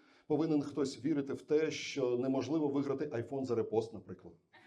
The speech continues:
Хтось повинен не вірити в передбачення з сільпо». Я кажу: «Ну, якщо ти хочеш, давай, давай ми зіграємо в рольову гру. Давай. Наприклад, е,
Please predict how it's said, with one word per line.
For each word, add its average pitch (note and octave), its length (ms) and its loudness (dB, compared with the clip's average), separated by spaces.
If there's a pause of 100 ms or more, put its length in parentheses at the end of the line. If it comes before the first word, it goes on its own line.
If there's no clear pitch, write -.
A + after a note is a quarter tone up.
(2250)
Хтось D#3+ 280 0
повинен E3 540 6
не E3 140 8
вірити D3+ 420 4
в - 80 -6
передбачення B2 560 0
з - 120 -10
сільпо». G2+ 480 -4 (3000)
Я C#3 120 2
кажу: D3 180 4
«Ну, F#3 80 4
якщо G#3 220 0
ти - 60 0
хочеш, G#3 320 0
давай, D3 260 4
давай F3+ 240 6
ми D#3+ 80 2
зіграємо E3 400 6
в D3 60 0
рольову D#3 260 4
гру. F3+ 400 2 (680)
Давай. C#3 300 4 (880)
Наприклад, C3 560 0
е, C3 40 4